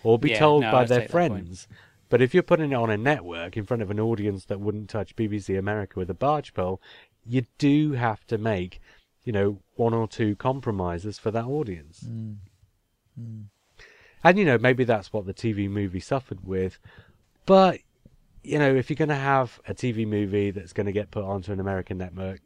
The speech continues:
Speaker 1: you just have to accept that there will be compromises made, and you have to enjoy it in spite of the compromises or disregard it. Those are your two choices, really.
Speaker 3: Mm.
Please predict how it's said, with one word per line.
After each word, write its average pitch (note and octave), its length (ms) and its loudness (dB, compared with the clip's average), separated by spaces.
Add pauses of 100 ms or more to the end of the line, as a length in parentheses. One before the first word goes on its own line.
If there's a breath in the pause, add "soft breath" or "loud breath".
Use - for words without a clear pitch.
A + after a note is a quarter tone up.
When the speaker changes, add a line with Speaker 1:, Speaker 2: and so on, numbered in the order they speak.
(100)
Speaker 1:
you G#2+ 360 -8
just G#2 340 -6
have G2+ 180 -8
to G#2 80 -6
accept F#2 380 -8
that F2 100 -18
there F2+ 100 -10
will F#2 160 -4
be F#2 120 -6
compromises F#2 680 -8
made, G#2+ 320 -2 (340 loud breath)
and D3+ 80 0
you F3 60 4
have D#3+ 140 0
to D3+ 80 2
enjoy C3 340 4
it B2+ 60 2
in A#2 100 -4
spite A2+ 240 -2
of F#2+ 80 -6
the G2+ 80 -6
compromises G2 840 -4 (100)
or G2 280 -4
disregard F#2 640 -4
it. F2 100 -8 (680)
Those G#2 200 0
are G2+ 60 -6
your G2+ 80 -2
two G#2 160 -6
choices, F2+ 480 -4
really. F#2 280 -4 (440)
Speaker 3:
Mm. G2+ 300 -16